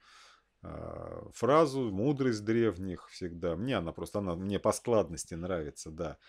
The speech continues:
И как раз, э, последний гвоздик в гроб, в крышку гроба этого вбить по поводу называться, не называться учителями.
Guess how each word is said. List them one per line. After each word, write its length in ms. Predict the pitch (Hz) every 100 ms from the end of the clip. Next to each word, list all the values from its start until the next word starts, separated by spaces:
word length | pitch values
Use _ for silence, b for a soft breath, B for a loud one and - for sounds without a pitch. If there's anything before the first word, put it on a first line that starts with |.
| b
И 160 | 87 90
как 220 | 95 82
раз, 360 | 120 127 92 80
э, 400 | 82 90 90 82
последний 560 | - 98 - 117 92 90
гвоздик 520 | 87 107 95 85 78
в 120 | -
гроб, 320 | - 92 85 _
в 880 | - 87 80 78 76 76 78 80 82
крышку 440 | - 101 92 -
гроба 380 | 85 98 95 82
этого 280 | 78 87 85
вбить 320 | 85 135 165
по 120 | 90
поводу 340 | 82 87 82 78
называться, 640 | 82 76 90 131 127 -
не 80 | 85
называться 500 | 80 82 92 101 -
учителями. 600 | - - - 87 78 71